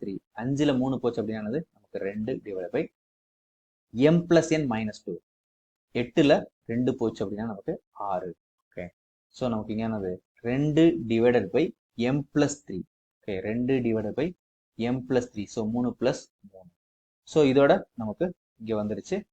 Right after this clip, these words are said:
So, அதுக்கப்புறம் நமக்கு என்ன இருக்குது அப்படின்னா வந்துட்டு ஒன்னு by M plus ஒன்னு இருக்குது. So, ஒன்னு divided by நமக்கு M plus ஒன்னு. So, மூணு plus ஒன்னுங்கிறது என்னது? நமக்கு நாலு. So, இப்ப வந்து பொதுவா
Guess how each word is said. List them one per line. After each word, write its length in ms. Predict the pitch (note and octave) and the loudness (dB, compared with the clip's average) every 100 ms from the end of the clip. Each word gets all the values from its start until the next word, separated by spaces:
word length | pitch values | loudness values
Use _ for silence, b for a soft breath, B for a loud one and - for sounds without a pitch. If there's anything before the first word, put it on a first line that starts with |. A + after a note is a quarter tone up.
| _ _ - | _ _ 2
So, 60 | D#3+ C#3+ | 4 8
அதுக்கப்புறம் 400 | C#3+ D#3 E3 D#3+ | 6 6 6 4
நமக்கு 200 | C#3 B2 | 4 2
என்ன 120 | B2 C3 | 4 2
இருக்குது 220 | A#2 A#2+ | 2 0
அப்படின்னா 260 | G#2 G#2 G2+ | 0 -6 -10
வந்துட்டு 240 | F#2 D#3 F3 _ _ _ A2+ | -6 -4 -4 _ _ _ 0
ஒன்னு 460 | B2+ E3 G3 G3+ F3 C3 | 4 6 6 6 6 6
by 80 | E3+ F3+ - - A#2 | 4 4 -6 -4 -2
M 20 | B2 | -2
plus 180 | B2+ A#2+ - | 0 0 -2
ஒன்னு 140 | G2+ F2 | -8 -10
இருக்குது. 260 | - E2+ - - | -14 -14 -16 -14
So, 100 | G#2 G2 - G#2+ | -10 -8 -6 -4
ஒன்னு 300 | B2 C3+ C#3+ D3 A2+ | -2 0 0 -2 -2
divided 340 | A2 A2+ G2+ - | 0 0 -2 -2
by 80 | F3 G#3+ _ _ _ _ A2 | -2 -2 _ _ _ _ -8
நமக்கு 240 | G#2+ E3 F#3 - A2 A2 C#3 | -4 -4 -6 -8 -6 -2 0
M 40 | D#3 - | -2 -2
plus 220 | C#3 C#3 A2+ | -2 -2 -8
ஒன்னு. 200 | F#2+ F#2 - | -12 -14 -12
So, 80 | - A2+ C3+ | -6 -4 -2
மூணு 180 | D#3 D3 | -2 -2
plus 180 | C#3 C3 - A2 | -2 -4 -2 -4
ஒன்னுங்கிறது 420 | A2+ A2+ G#2 G2+ | -2 -4 -6 -8
என்னது? 220 | F#2+ A#2 D#3+ _ G#3+ | -6 -8 -8 _ -12
நமக்கு 260 | F#3+ - F3+ - _ _ _ _ - G2 | -10 -6 -6 -6 _ _ _ _ -8 -4
நாலு. 420 | G2+ G2 F2+ F2 - _ _ _ _ _ _ - | -2 -2 -4 -8 -12 _ _ _ _ _ _ -6
So, 80 | F#3 E3 | 2 2
இப்ப 160 | C3+ D3+ C3 | 2 0 0
வந்து 300 | A#2 G#2+ E3 - _ - | -2 -4 -6 -8 _ 2
பொதுவா 280 | C#3 E3 | 6 10